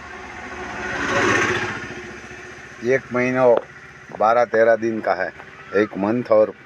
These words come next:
बारह तेरह दिन का है। इसकी माँ तो अभी दूध ज़्यादा नहीं दे रही है, लेकिन इसको काकरेज गाय और गिर गाय दोनों को मिलके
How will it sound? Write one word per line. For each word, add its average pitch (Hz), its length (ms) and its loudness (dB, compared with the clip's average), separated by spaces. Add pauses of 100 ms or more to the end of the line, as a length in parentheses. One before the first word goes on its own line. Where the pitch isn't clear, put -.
(520)
बारह 101 260 6
तेरह 95 280 0
दिन 82 240 -6
का 78 120 -8
है। - 1400 -20
इसकी - 240 -4
माँ 107 220 4
तो 117 140 4
अभी 117 260 2 (180)
दूध 107 260 -6
ज़्यादा 113 340 6
नहीं 123 220 0
दे 110 180 4
रही 95 260 -4
है, 113 100 -12 (840)
लेकिन 107 240 0
इसको 107 360 2 (1300)
काकरेज 113 460 2
गाय 120 320 2 (1600)
और 107 260 6
गिर 120 300 2
गाय 87 240 2 (1160)
दोनों 123 260 2
को 131 160 2
मिलके 127 440 0